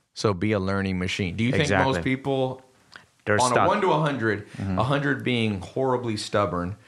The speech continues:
Speaker 2: Mm-hmm.
Speaker 1: one being like Bruce Lee, like you're saying, like,
Speaker 2: Right, ju-,
Speaker 1: be
Speaker 2: exactly like
Speaker 1: water.
Speaker 2: Bruce Lee,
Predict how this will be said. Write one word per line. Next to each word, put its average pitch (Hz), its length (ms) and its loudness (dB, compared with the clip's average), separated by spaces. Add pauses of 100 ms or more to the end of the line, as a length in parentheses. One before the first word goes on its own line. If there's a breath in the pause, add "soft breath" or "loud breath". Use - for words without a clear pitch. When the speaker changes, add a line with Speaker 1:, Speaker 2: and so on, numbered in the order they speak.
Speaker 2:
Mm-hmm. 92 260 -4
Speaker 1:
one 131 280 2
being 113 380 0
like 101 320 0 (340)
Bruce 110 400 0
Lee, 98 300 0
like 90 240 -2
you're 90 80 -2
saying, 92 320 -2
like, 87 120 0
Speaker 2:
Right, 92 280 0
ju-, 123 100 2
Speaker 1:
be 107 60 4
Speaker 2:
exactly 110 400 2
like 107 120 2
Speaker 1:
water. 120 240 4
Speaker 2:
Bruce 95 140 -2
Lee, 90 160 -4